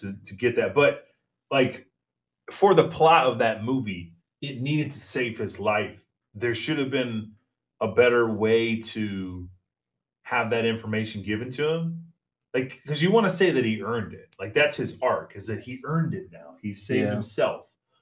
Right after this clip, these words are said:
Speaker 1: Well, did he, though? Or is he just really smart and he figured out the test early? That's, that's what, he didn't look like he grew at all from that. So that really bothered me.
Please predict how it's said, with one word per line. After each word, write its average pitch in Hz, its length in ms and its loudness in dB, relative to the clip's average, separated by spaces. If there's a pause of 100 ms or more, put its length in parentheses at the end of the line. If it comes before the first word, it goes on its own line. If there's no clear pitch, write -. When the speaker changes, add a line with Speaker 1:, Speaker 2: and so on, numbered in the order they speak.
(120)
Speaker 1:
Well, 160 300 2
did 147 260 2
he, 214 240 -2
though? 226 460 -2 (140)
Or 156 200 2
is 165 220 4
he 214 100 2
just 185 240 -4
really 160 260 2
smart 131 460 -4
and 104 140 -4
he 117 80 -4
figured 120 380 -6
out 107 180 0
the - 80 -14
test - 480 -8 (580)
early? 101 300 -10 (1200)
That's, 185 300 2
that's 240 320 0
what, 185 100 -2
he 180 220 4
didn't 277 220 -2
look 262 80 -4
like 226 140 0
he 190 160 0
grew 127 440 -2
at 101 80 -2
all 85 180 -4
from 90 220 -14
that. 82 260 -16 (140)
So 131 240 -4
that 135 240 2
really 131 180 -2
bothered 113 400 0
me. 156 240 -10